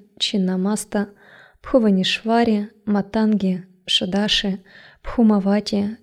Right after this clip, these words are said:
Трипура Сундари, Тара и Бхайрави. Шактизм, поклонение Шакти,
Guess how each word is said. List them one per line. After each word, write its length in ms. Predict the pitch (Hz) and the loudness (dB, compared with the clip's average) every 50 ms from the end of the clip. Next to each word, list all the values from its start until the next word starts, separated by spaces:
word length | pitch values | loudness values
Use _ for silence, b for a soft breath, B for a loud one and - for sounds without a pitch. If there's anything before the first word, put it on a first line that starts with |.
| _ _ | _ _
Трипура 440 | - 240 262 262 254 226 202 185 180 | -2 0 0 0 0 -2 -2 -2 -2
Сундари, 680 | 175 - - 233 233 226 202 208 196 190 185 190 185 b b b b b b b - | -2 -4 -2 0 0 2 2 2 2 0 0 -2 -6 b b b b b b b 0
Тара 420 | - 233 240 240 233 202 202 - - - - - | 2 2 4 4 2 0 0 -4 -8 -14 -10 -8
и 80 | 226 | -6
Бхайрави. 760 | 220 - - - 214 208 202 190 185 185 180 175 185 180 180 - _ _ _ _ _ _ _ _ _ _ _ _ _ _ _ _ _ _ _ _ _ _ _ _ _ _ _ _ _ _ _ _ | -6 -6 -6 -4 -2 0 0 0 0 -2 -2 -4 -6 -8 -8 -12 _ _ _ _ _ _ _ _ _ _ _ _ _ _ _ _ _ _ _ _ _ _ _ _ _ _ _ _ _ _ _ _
Шактизм, 840 | - - - 220 214 - - - - 294 277 254 208 185 185 185 - - _ _ _ _ | -4 -2 0 0 0 -2 -4 -2 -2 0 2 2 2 2 0 -2 -6 -14 _ _ _ _
поклонение 680 | - 208 208 220 220 214 202 214 214 196 196 190 190 185 | -6 -4 0 2 2 4 4 4 4 4 4 2 2 0
Шакти, 560 | - - - 233 233 - - - 190 196 | 0 0 0 -2 -2 -4 -4 -4 -4 -4